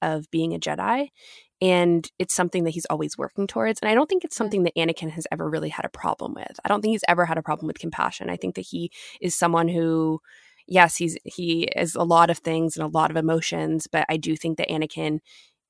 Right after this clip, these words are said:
Speaker 1: has always been pretty <laughs> forthright with his emotions in a way. Like, I think
Speaker 2: Yeah.
Speaker 1: that he has been upfront with Padme about how he feels. I think he's been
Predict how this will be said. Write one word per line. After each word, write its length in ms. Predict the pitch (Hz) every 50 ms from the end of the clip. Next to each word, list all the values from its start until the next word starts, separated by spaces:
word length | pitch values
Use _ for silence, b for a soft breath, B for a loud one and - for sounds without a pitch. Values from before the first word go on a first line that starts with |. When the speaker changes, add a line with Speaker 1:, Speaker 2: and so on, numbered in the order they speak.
| _ _
Speaker 1:
has 200 | - - 180 165 - -
always 340 | 170 170 170 170 165 156
been 220 | - 170 160 160 160
pretty 200 | - - 165 156
<laughs> 0 |
forthright 680 | 151 - - 165 185 190 - - 151 156 151 185 - 117
with 160 | 185 175 156
his 140 | 175 156 -
emotions 760 | 165 160 160 - - - 269 302 339 359 349 - - - - - -
in 100 | 202 214
a 60 | 214
way. 340 | 220 226 240 254 269 302 302 _ B B B B B B
Like, 180 | - 175 170 -
I 80 | 180
think 180 | 196 208 190 180 180
Speaker 2:
Yeah. 60 | 202
Speaker 1:
that 40 | - -
he 400 | 190 190 185 180 175 175 175 - B B B _ - -
has 180 | - 180 170 160
been 640 | - 175 170 170 165 165 165 165 165 165 165 160 - - _ _ - -
upfront 500 | - 113 - - - 170 160 165 160 - -
with 180 | 170 165 160
Padme 520 | - - - 139 147 160 160 156 156 156 160
about 240 | 156 160 151 147 -
how 100 | 175 160
he 120 | 160 160
feels. 560 | - - - 160 151 151 165 185 196 208 - -
I 60 | 170
think 180 | - 170 156
he's 180 | - - 160 -
been 400 | - 160 156 151 156 156 160